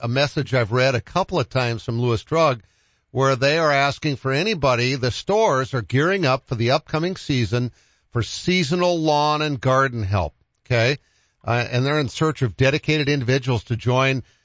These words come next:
the team for seasonal lawn and garden help. If you have a passion for plants, landscaping, and creating beautiful outdoor spaces, this opportunity is perfect for you.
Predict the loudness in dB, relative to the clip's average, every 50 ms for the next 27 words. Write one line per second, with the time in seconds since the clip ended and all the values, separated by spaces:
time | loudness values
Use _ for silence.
0 | _ _ _ _ -4 -4 -4 -2 -2 0 2 2 2 2 0 -2 -2 -2 -2 0
1 | 0 2 2 2 2 0 -2 -2 -2 -4 -6 -8 _ _ 0 2 2 4 4 2
2 | 0 -2 -4 -2 -2 0 0 2 2 2 2 2 2 2 2 2 4 2 0 -2
3 | -4 -8 -4 -2 0 2 2 2 2 0 0 -2 0 2 2 2 2 0 -2 -4
4 | -6 -2 -2 -4 -4 -2 -2 0 2 2 2 2 0 -2 -4 -8 -6 -2 0 0
5 | 2 0 -2 -4 -4 -2 0 0 0 0 0 0 0 -2 -6 -10 _ _ _ _
6 | _ _ -2 0 0 0 0 -2 -2 0 2 2 2 2 0 -2 -2 -2 0 2
7 | 2 4 4 2 2 0 -2 -2 -2 -2 -2 -6 _ _ 2 2 2 2 -2 -4
8 | -2 0 0 2 2 0 0 -2 -4 -6 -2 0 0 0 0 0 -2 -2 0 0
9 | 0 0 0 0 0 0 -4 -2 0 0 0 -2 -6 -10 -6 -4 -2 -2 0 0
10 | 0 0 -2 -4 -6 -12 -6 -2 -2 -2 -2 -2 -6 -8 _ -4 -2 0 2 4
11 | 4 4 4 2 0